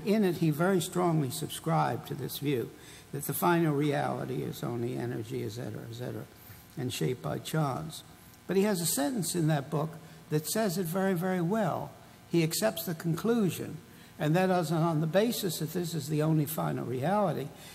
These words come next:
and this is his sentence, there's no way to tell the ought from the is. In other words, you live in a totally silent universe. And it isn't only, uh, the question of individual morals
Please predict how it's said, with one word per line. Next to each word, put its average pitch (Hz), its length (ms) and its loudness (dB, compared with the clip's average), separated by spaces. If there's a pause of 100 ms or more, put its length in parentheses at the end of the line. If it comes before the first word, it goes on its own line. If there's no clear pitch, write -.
(120)
and 139 80 0
this 156 180 0
is 123 120 -6
his - 180 -8
sentence, 190 520 -4 (260)
there's 160 160 0
no 202 120 6
way 196 220 4
to 151 100 0
tell 165 260 -2
the 143 180 0
ought 139 200 -2
from 135 260 -6
the 175 200 0
is. 151 300 -10 (3000)
In 185 80 2
other 208 160 2
words, 190 240 4
you 175 80 0
live 180 140 4
in 165 80 4
a 165 80 2
totally 170 340 -2
silent 170 440 -4
universe. 190 240 -6 (1600)
And 202 180 4
it 254 40 2
isn't 226 280 2
only, 185 520 4 (400)
uh, 139 320 4 (140)
the 139 80 -6
question 156 560 -2
of 135 160 -4
individual 131 580 -2
morals 165 640 0